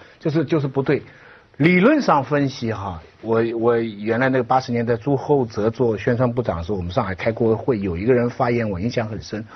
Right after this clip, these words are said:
过了那么多年，我觉得他还是讲得对的。他说像这种情况，一个公共道德，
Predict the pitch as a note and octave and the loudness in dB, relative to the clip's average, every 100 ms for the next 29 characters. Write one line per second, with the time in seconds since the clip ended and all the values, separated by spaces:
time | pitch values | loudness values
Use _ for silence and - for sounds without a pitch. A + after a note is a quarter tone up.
0 | - - D#3+ D3+ F3 C#3 G3 A#2 G2+ F2+ | -10 4 6 6 6 6 4 2 -4 -6
1 | G2+ G#2+ A2 G2 G2 G#2 D2 D#2 - G#2 | -4 -2 -4 -6 -8 -10 -14 -12 -8 -8
2 | - - - - - - _ - A3+ A3+ | -8 -20 -20 -20 -20 -20 _ 2 4 6
3 | B3 A#3+ A3+ B3+ D3 A2+ - G2+ - D3 | 6 4 4 4 4 0 -8 -6 0 0
4 | A#2 C3+ C#3 - G#3+ G3+ F#3 D3 B2+ F#2 | -2 -4 -2 2 2 2 0 2 2 0
5 | F#2+ | -10